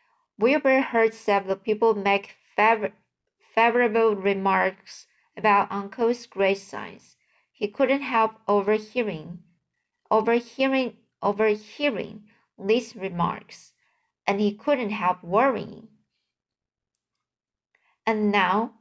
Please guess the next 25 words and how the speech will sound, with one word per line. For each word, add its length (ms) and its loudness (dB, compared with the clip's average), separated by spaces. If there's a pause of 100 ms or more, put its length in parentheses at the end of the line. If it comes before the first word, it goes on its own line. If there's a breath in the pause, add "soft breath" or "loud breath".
(180)
with 240 -10
Charlotte 680 -2
not 360 -6
feeling 280 -12
well, 480 0 (260)
he 140 -18
thought, 440 0 (240)
"Oh 200 2
dear." 600 -4 (1000)
All 180 4
morning, 600 -2
Templeton 580 -4
slept 500 -2
quietly 600 0
under 340 -4
the 180 -6
straw. 520 -6 (540)
The 80 2
day 320 2
grew 400 0
fiercely 760 -2
hot. 580 -6 (560)
Aaron 440 2
the 120 0
Zuckmans 800 -4